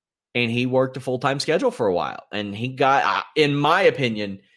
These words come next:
his run post-back injury was better than his wrestling before the back injury. Now, that can be debated. Somebody says, "Daniel Bryan on two oh five Live, maybe." If you wanted to give that some juice, you could. I'd be shocked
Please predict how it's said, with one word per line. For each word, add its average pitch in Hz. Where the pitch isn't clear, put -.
his 165
run 156
post-back 147
injury 120
was 117
better 143
than 127
his 127
wrestling 123
before 160
the 104
back 95
injury. 85
Now, 139
that 156
can 135
be 120
debated. 92
Somebody 196
says, 151
"Daniel 175
Bryan 170
on 156
two 185
oh 165
five 165
Live, 160
maybe." 135
If 120
you 196
wanted 208
to 175
give 185
that 196
some 185
juice, 190
you 143
could. 202
I'd 151
be 135
shocked 165